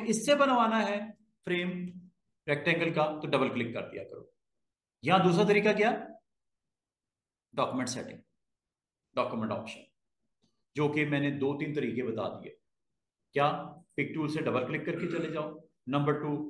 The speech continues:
setting के through चले जाओ, Number three layout में जाके यहां चले जाओ।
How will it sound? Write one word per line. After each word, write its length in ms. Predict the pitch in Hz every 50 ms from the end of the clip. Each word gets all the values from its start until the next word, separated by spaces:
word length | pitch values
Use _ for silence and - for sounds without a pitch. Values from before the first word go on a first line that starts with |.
| - - - -
setting 320 | - - 135 - 160 165 165
के 60 | 170
through 180 | 170 170 170 170
चले 160 | 165 160 151
जाओ, 420 | 143 156 143 143 147 147 - - - -
Number 320 | 131 147 151 160 160 156
three 180 | - 139 139 139 139 139 - - _ _ -
layout 380 | 113 113 135 165 180 175 175 175
में 80 | 165
जाके 400 | 165 151 143 135 - - 139 131 127 127 127 127 131 - - - _ _ _ _ - - _ _ _ _ _ _ _ _ _ _ _ _ _ _ _ _ _ _ _ _ _ _ _ _ _ _ _ _ _ _ _ _ _ _ _ _ _ _ _ _ _ _ _ _ -
यहां 200 | 160 147 123 107
चले 220 | 104 107 - -
जाओ। 100 | - -